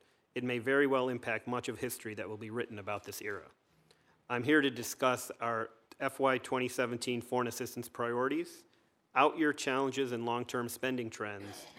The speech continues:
our efforts to enhance foreign assistance management and aid transparency, and interagency coordination. The F Y twenty seventeen State Department and U S A I D request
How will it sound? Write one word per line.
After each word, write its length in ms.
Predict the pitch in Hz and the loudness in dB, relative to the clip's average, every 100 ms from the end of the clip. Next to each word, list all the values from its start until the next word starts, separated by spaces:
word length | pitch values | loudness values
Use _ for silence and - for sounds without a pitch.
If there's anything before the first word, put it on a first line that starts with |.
| - - - | -20 -20 -4
our 160 | 123 127 | 0 2
efforts 340 | 147 160 147 | 4 4 2
to 120 | - 131 | 0 -2
enhance 340 | 123 131 123 | 2 0 -2
foreign 300 | - 131 131 | 0 2 2
assistance 520 | - 131 - 120 - | 0 -6 -4 -8 -6
management 560 | 117 123 135 - 147 - | -4 -2 -2 -2 -2 -2
and 120 | 123 107 | -8 -4
aid 240 | 123 123 | -2 -2
transparency, 1000 | - 127 113 - - 123 135 - 156 151 _ _ _ _ | -4 -4 -4 -6 -6 -4 -4 -4 -6 -6 _ _ _ _
and 140 | 131 127 | -4 -2
interagency 580 | 123 117 113 107 - | -2 -4 -6 -10 -12
coordination. 580 | 101 110 98 101 - 107 101 _ _ _ _ _ _ _ _ | -10 -10 -10 -12 -12 -14 -20 _ _ _ _ _ _ _ _
The 120 | 131 | 4
F 180 | 160 170 | 6 6
Y 220 | 165 151 | 6 6
twenty 280 | 147 151 151 | 4 2 2
seventeen 580 | 147 139 135 - 131 123 | 2 0 0 -2 -2 -2
State 280 | - 143 - | 0 0 0
Department 520 | 135 131 120 123 120 | -2 0 0 -4 -6
and 120 | 120 | -2
U 120 | 135 | 0
S 140 | 135 131 | 0 0
A 160 | 123 | -4
I 100 | 120 | -4
D 160 | 117 120 | -4 -6
request 580 | 117 - 117 120 - | -6 -4 -4 -4 -8